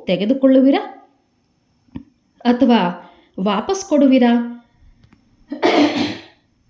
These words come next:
ವಾಪಸ್ ಕೊಡುವಿರಲ್ಲವೇ? ಅಂದಾಗ ಸ್ವೀಕಾರ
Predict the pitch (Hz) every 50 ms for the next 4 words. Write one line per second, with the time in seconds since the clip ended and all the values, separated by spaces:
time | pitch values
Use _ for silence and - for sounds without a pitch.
0 | _ _ _ _ _ _ _ _ _ _ _ _ _ _ _ _ _ - _ _
1 | _ _ _ _ - 180 175 185 - 220 233 - - 240 220 214 226 226 233 233
2 | 220 220 226 226 240 427 - - - - - _ _ _ _ _ _ _ _ _
3 | - 285 302 330 415 427 415 440 440 - - 233 269 - - 349 359 359